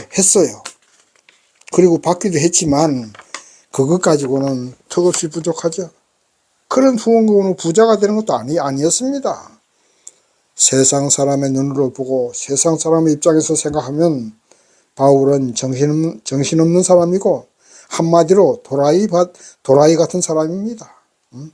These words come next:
또라이라 이 말입니다. 그러나 그런 고난을 당하는 바울을 뭐라고 합니까? 바울은 자신을 뭐라고 해요? "우리의 겉사람은 후패하나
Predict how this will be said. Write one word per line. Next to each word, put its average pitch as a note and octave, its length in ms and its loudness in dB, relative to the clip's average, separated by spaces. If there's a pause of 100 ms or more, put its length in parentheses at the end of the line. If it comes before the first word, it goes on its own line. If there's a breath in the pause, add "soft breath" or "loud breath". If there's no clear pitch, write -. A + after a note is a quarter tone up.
또라이라 G3 540 2
이 A#2+ 40 -14
말입니다. C3 640 -14 (320)
그러나 B3 540 0 (520 loud breath)
그런 F3 380 2
고난을 C#3 480 -6
당하는 C3+ 400 -8
바울을 D#3+ 380 -2
뭐라고 E3+ 580 2
합니까? - 640 -8 (1700)
바울은 F3+ 400 2
자신을 E3+ 340 -2
뭐라고 F3 380 0
해요? F3 280 0 (760 soft breath)
"우리의 C#3 420 2
겉사람은 F3+ 800 -2 (260)
후패하나 C3+ 880 -6